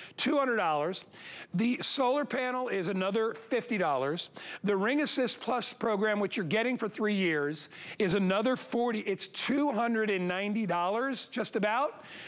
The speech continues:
You are getting it today at the lowest price anywhere at one fifty-nine. We are doing it on five payments,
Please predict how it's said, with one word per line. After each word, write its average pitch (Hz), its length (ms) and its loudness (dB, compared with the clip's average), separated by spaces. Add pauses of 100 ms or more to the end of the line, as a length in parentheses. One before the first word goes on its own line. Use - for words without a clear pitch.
(140)
You 185 240 2
are 247 140 4
getting 220 320 2
it 214 100 -2
today 208 240 0
at 196 100 -4
the 214 80 -2
lowest 196 360 0
price 196 240 0
anywhere 185 400 2
at 170 100 -4
one 180 260 0
fifty-nine. 165 800 0 (320)
We 196 200 0
are 208 80 2
doing 226 280 0
it 220 80 2
on 185 200 0
five 190 480 -2
payments, 240 640 -2